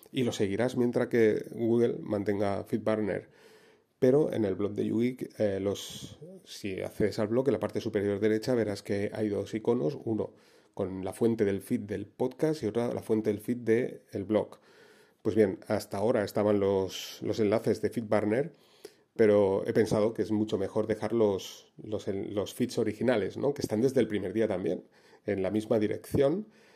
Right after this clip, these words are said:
eh, pero que es una ruta, eh, dentro del blog de, de GitHub. Entonces ahora si accedes,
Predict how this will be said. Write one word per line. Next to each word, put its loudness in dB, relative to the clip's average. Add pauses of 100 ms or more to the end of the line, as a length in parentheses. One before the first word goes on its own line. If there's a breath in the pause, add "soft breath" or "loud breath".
(300 soft breath)
eh, -4 (500)
pero 0
que 2
es -2
una 2
ruta, 2
eh, -2
dentro 2
del 2
blog 4
de, 2
de 4
GitHub. -6 (440 loud breath)
Entonces 0
ahora 4
si 2
accedes, 0